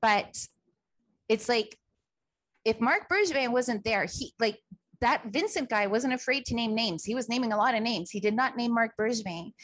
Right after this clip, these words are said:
And if Vincent was in that meeting, I mean, <laughs> I believe Marc Bergevin because I'm sure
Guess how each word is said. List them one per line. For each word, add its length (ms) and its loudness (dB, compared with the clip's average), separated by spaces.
And 100 2
if 80 2
Vincent 420 0
was 200 -2
in 160 2
that 200 0
meeting, 480 -4
I 100 0
mean, 340 0
<laughs> 20 2
I 80 6
believe 460 2
Marc 240 0
Bergevin 540 -2
because 320 0
I'm 120 2
sure 640 2